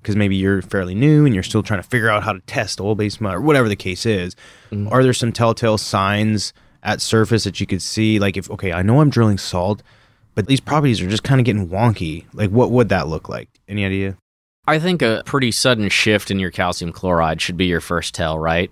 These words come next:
Speaker 2: Because if it's drifting up and you're not treating, I mean, one, do your two salt check if you're drilling salt, you'll know.
Speaker 1: Right.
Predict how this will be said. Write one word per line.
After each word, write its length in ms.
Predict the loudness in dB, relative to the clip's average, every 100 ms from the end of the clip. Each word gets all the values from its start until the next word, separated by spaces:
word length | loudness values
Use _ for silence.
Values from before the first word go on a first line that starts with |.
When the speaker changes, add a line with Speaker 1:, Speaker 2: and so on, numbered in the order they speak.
| -4
Speaker 2:
Because 560 | -2 2 2 2 -4 -10 _ _
if 120 | -4
it's 140 | -4 -2
drifting 440 | 0 0 0 0
up 220 | 0 0
and 160 | 0 2
you're 120 | 2
not 340 | 2 2 -2 -6
treating, 540 | -2 0 2 2 -2 -6 _ _ _ _ _ _ _ _ _ _ -6
I 40 |
mean, 280 | -2 0 -2 -8 _ _
one, 300 | -2 2 2 0
do 80 | 2
your 120 | 2
two 160 | 0 -2
salt 220 | 0 0
check 180 | -2 -2
if 60 |
you're 60 | -2
drilling 260 | 0 0 0
salt, 360 | 0 0 -2 _ _ -10
you'll 160 | -2 0
know. 300 | 2 0 -4 _ -8
Speaker 1:
Right. 280 | -4 -4